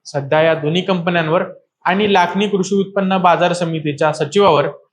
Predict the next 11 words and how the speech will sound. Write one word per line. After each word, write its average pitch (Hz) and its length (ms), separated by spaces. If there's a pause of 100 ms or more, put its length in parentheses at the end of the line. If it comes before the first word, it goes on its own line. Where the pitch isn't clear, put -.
(180)
सध्या 190 360
या 220 140
दोन्ही 185 340
कंपन्यांवर 180 640
आणि 156 380
लाखनी 151 340
कृषी 170 300
उत्पन्न 160 440
बाजार 160 340
समितीच्या 156 600
सचिवावर 165 600